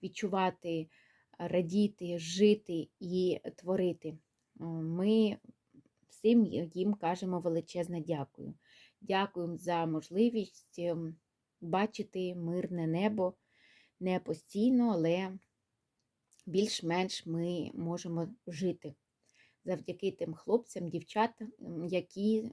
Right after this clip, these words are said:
зараз нас захищають. Вони нас змушують вставати, йти працювати,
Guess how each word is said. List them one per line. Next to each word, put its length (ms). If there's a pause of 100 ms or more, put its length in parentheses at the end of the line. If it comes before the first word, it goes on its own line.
зараз 480
нас 240
захищають. 760 (1300)
Вони 400
нас 480 (1700)
змушують 640
вставати, 580
йти 220
працювати, 960